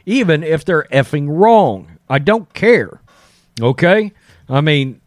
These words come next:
that's just a fact. I'm gonna say a lot of shit that a lot of people that come through this channel is not going to like.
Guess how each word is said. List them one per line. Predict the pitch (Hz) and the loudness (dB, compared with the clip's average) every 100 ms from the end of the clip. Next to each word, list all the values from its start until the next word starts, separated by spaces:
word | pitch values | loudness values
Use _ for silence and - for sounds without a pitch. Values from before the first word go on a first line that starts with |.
| - | -2
that's | 185 233 | -2 0
just | 226 208 | -2 -2
a | 220 | -2
fact. | - 247 226 120 - - _ _ _ | -2 0 2 0 -4 -20 _ _ _
I'm | 180 180 247 | -2 -2 0
gonna | 254 240 | -2 -2
say | - 247 233 | -2 2 4
a | |
lot | 170 156 226 | 4 4 4
of | 254 - | 2 0
shit | - 269 185 - | -2 0 0 0
that | 151 | -2
a | 135 | 0
lot | 139 180 247 | 0 2 0
of | 247 | 0
people | 240 151 165 | 0 0 0
that | 156 135 | 0 0
come | 151 208 | 0 -2
through | 262 | -2
this | 247 254 | -2 -2
channel | - 185 156 147 127 | -2 -2 0 -2 -4
is | 143 | -6
not | 127 160 190 | -2 -2 0
going | 196 202 208 | 2 2 2
to | 208 | 4
like. | 190 143 113 - | 4 2 -2 -14